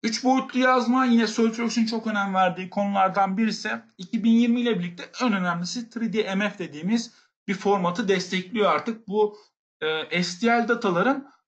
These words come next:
e, biraz daha üretime yönelik veriler içeren formatı. Three D M F formatını da destekliyor ve bunu artık siz de kaydedebiliyorsunuz. E, bunun yanında dilimleme özelliği de geldi. İsterseniz bir hemen bunları nasıl yapıyoruz bir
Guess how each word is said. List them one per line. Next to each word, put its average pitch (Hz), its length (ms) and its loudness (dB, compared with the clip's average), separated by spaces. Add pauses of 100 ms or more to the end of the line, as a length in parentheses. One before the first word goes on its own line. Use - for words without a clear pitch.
(160)
e, 180 280 2
biraz 214 360 0
daha 233 180 2
üretime 214 420 2
yönelik 226 480 0 (320)
veriler 220 420 2
içeren 208 460 0
formatı. 143 600 -4 (280)
Three 202 120 -8
D 208 140 0
M 208 140 -4
F 208 40 -14
formatını 202 520 -2
da 139 160 0
destekliyor 220 880 0
ve 220 220 2
bunu 208 320 0
artık 185 300 0
siz 180 200 -14
de 202 120 -8
kaydedebiliyorsunuz. 180 960 -4 (520)
E, 151 260 -2
bunun 214 180 4
yanında 220 500 2
dilimleme 196 420 -2
özelliği 175 440 -2
de 156 100 -4
geldi. 120 280 0
İsterseniz 143 560 -6
bir 135 60 -6
hemen 139 320 -2
bunları 139 340 -6
nasıl 135 260 -8
yapıyoruz 120 360 -6
bir 110 180 -8